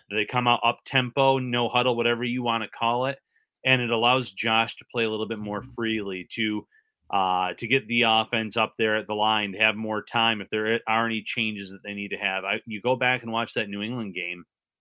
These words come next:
especially early on. There were so many instances where the Bills were snapping it so close to zero,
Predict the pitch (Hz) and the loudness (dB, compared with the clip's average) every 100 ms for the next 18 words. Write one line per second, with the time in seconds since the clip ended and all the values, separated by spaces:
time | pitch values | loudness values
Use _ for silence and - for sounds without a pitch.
0 | _ _ - - - - 180 151 151 127 | _ _ -20 -10 -6 0 0 2 2 4
1 | 117 117 98 104 85 - _ _ - _ | 4 2 0 -2 -4 -8 _ _ -20 _
2 | 131 135 120 - 143 165 151 127 139 - | 6 6 4 2 2 2 2 2 0 -4
3 | 113 113 98 101 85 113 135 120 - 117 | -6 -6 -4 -4 0 0 2 0 -2 2
4 | 117 120 123 113 - - 113 127 - 120 | 0 2 -2 -2 -4 -2 0 0 2 2
5 | 127 - 120 120 131 131 139 | 2 -2 -2 2 4 4 2